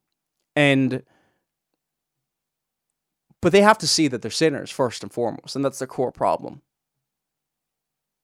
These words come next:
They can reject this ideology and see that they are w-, the way that their creator has made them, but still lost.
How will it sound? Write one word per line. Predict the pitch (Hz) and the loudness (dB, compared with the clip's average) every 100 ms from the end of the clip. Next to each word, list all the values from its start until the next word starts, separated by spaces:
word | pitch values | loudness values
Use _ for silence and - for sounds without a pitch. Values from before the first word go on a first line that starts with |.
| _ _ _ _ _ _ _ _ _ | _ _ _ _ _ _ _ _ _
They | 147 190 220 | 4 4 8
can | 233 202 147 - _ _ _ - | 6 6 2 -4 _ _ _ -2
reject | 151 139 170 180 | -2 0 0 0
this | 175 160 | -2 0
ideology | 143 131 113 107 156 143 147 120 | 0 2 2 2 2 -2 -4 -6
and | 92 | -6
see | - - 123 135 135 | -4 -4 -4 -6 -4
that | 127 113 | -6 -6
they | 113 113 | -4 -4
are | - 104 113 120 | 0 0 2 0
w-, | 113 98 - | -2 -6 -16
the | 104 - 127 | -20 -10 -8
way | 117 110 113 123 | -6 -4 -2 -2
that | 113 | -4
their | 113 | -10
creator | - 113 113 110 | -8 -6 -4 -6
has | 104 | -6
made | 107 104 120 | -6 -4 -4
them, | 156 180 156 _ _ _ _ _ _ _ _ _ - | -4 -4 -8 _ _ _ _ _ _ _ _ _ -2
but | 156 - _ _ 135 - | -2 -2 _ _ -20 -14
still | - 233 | 0 2
lost. | 220 214 110 - - - | 4 4 2 -4 -14 -14